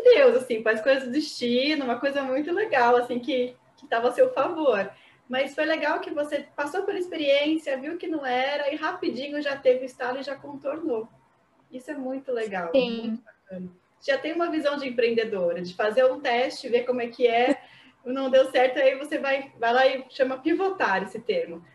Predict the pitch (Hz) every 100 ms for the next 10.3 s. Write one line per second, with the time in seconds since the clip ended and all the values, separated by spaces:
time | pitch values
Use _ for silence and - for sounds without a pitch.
0 | _ 202 196 202 214 220 - 294 370 339
1 | 294 269 254 254 247 269 294 262 214 208
2 | 240 240 254 277 277 247 247 262 240 247
3 | 247 254 247 233 226 220 226 247 277 269
4 | 254 254 262 262 247 247 294 - 180 165
5 | 180 180 - - _ _ - 226 233 277
6 | 294 294 - 269 302 311 294 277 302 349
7 | 427 226 196 196 202 - 180 196 202 226
8 | - 269 262 302 277 - 294 180 180 202
9 | 240 226 - _ _ - 208 240 254 285
10 | 277 208 175